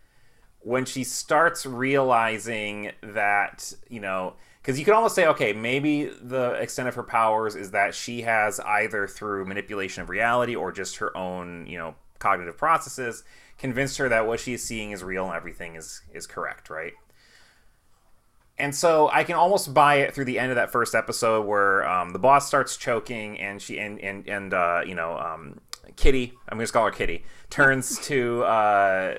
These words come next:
turns to Wanda and says, "Stop it." Like, she's not, she's not talking to anybody else. She's talking to Wanda. It's, it's very unsettling, right?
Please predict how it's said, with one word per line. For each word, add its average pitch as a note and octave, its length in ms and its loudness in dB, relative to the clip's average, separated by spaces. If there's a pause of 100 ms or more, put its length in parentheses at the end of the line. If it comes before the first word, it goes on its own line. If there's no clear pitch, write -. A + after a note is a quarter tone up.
turns A#2 280 -8
to B2 80 -2
Wanda G#2+ 420 0
and G2+ 140 -6
says, G#2 300 -4
"Stop - 400 4
it." - 100 -6
Like, G#2 100 -2
she's B2+ 160 -4
not, C#3+ 240 4 (460)
she's B2 160 -10
not E3 180 2
talking E3+ 300 6
to D3+ 80 -4
anybody C#3 240 2
else. A#2+ 100 4
She's A#2 140 -6
talking B2+ 320 2
to A#2 140 -4
Wanda. G#2 460 2
It's, - 280 -6
it's - 160 -6
very C#3 400 6
unsettling, - 480 -4 (140)
right? G2+ 260 -2